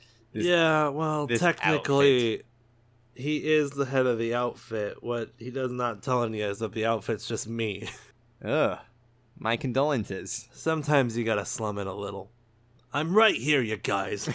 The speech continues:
Speaker 1: <laughs> Believe me, I'm trying to forget that.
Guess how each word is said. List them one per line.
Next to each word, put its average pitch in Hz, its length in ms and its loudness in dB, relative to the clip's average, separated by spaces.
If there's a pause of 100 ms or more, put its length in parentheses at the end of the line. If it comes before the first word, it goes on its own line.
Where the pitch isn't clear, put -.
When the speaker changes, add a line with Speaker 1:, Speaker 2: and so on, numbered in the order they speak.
Speaker 1:
<laughs> - 840 6
Believe 160 320 10
me, 131 260 6
I'm 127 180 0
trying 151 260 4
to 147 80 4
forget 139 460 2
that. 101 420 2